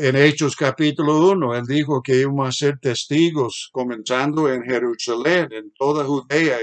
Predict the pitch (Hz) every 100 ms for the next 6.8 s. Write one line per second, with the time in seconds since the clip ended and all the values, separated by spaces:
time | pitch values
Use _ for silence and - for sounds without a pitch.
0 | 110 110 123 117 127 156 165 160 156 139
1 | 135 139 - 127 123 135 180 165 127 127
2 | 131 135 147 - 175 180 175 156 - _
3 | _ - - _ _ _ - 135 127 151
4 | 156 165 175 147 - 175 190 196 196 180
5 | 180 214 208 143 135 135 156 160 156 151
6 | 151 143 156 156 175 202 196 117